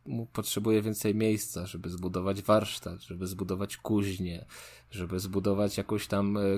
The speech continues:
kolejną, kolejną, mm, chatkę z, i, ze skrzyniami. No,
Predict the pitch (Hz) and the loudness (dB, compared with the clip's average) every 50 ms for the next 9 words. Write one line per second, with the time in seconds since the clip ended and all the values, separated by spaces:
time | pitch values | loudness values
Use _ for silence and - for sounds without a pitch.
0 | - - - 110 107 110 113 113 110 107 104 117 110 101 101 101 101 98 101 - | 0 0 0 2 4 4 4 4 4 4 2 2 2 2 2 4 2 2 0 0
1 | - - 101 101 101 101 104 104 104 104 104 101 104 110 - - - - - _ | 0 2 2 4 4 4 4 2 2 2 2 0 0 -2 -4 -10 -18 -20 -20 _
2 | _ _ _ _ - - - - 87 90 90 90 90 80 - - - - 113 110 | _ _ _ _ -20 -14 -10 -8 -6 -4 -4 -2 -4 -4 -6 -6 2 4 4 4
3 | - - - - 101 98 98 98 95 98 98 98 101 - - - - 107 101 95 | 4 0 -4 0 0 2 4 4 2 2 0 0 -2 -4 -6 -2 0 2 2 2
4 | 98 98 - - 104 - - - - - - 110 117 123 127 123 117 98 131 151 | 2 0 0 0 0 0 0 0 0 2 2 4 4 4 6 4 4 4 4 4